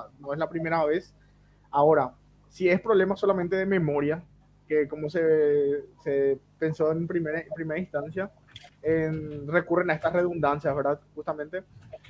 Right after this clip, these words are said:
porque puede ocurrir esto al, al estar expuestos a, a condiciones extremas y todo eso. Pero si ya, si es parte electrónica,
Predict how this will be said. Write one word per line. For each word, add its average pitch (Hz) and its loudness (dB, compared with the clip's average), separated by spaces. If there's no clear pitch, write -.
porque 160 -2
puede 170 6
ocurrir 170 2
esto 151 0
al, 147 -4
al 151 -2
estar 147 2
expuestos 151 -2
a, 143 0
a 139 -10
condiciones 160 -2
extremas 143 -2
y 143 -2
todo 135 -2
eso. 185 -10
Pero 185 6
si 170 -4
ya, 165 2
si 175 -2
es 175 0
parte 175 2
electrónica, 180 0